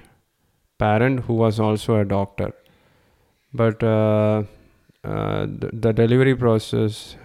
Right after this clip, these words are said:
uh, he was admitted at the neonatal I C U for seven days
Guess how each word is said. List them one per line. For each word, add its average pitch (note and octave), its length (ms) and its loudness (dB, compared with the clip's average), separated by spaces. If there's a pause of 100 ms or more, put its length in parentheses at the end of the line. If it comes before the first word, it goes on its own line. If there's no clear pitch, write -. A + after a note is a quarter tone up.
(160)
uh, G#2 280 -2
he A2+ 260 2
was A#2 280 2
admitted G#2+ 480 -2
at G#2+ 100 0
the A2 80 0
neonatal G#2+ 500 0
I G#2 160 0
C A2 200 -6
U G#2+ 160 0
for G#2+ 180 -4
seven A2 420 0
days A2 380 -2